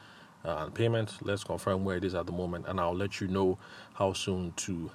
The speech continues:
expect your order or what else we're going to do to be able to redress the situation." Something like that. So remember, I said it doesn't have to be very formal. I know I can sound formal when I'm coming up with these, um, scripts on the fly,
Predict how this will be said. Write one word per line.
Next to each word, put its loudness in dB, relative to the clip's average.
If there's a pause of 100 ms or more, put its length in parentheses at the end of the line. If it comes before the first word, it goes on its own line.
expect -2
your -2
order 4
or 2
what 4
else 2
we're 0
going 0
to -4
do 0 (220)
to -8
be -2
able 2
to -6
redress -6
the -6
situation." -6
Something -2
like -6
that. -2 (600)
So 8 (100)
remember, 6 (240)
I -4
said -2
it 2
doesn't 6
have 4
to -6
be -4
very 4
formal. 2
I 0
know 4
I 2
can -4
sound 0
formal 0 (480)
when 2
I'm -2
coming 2
up 2
with -4
these, 0
um, 0
scripts -2
on -4
the -8
fly, 0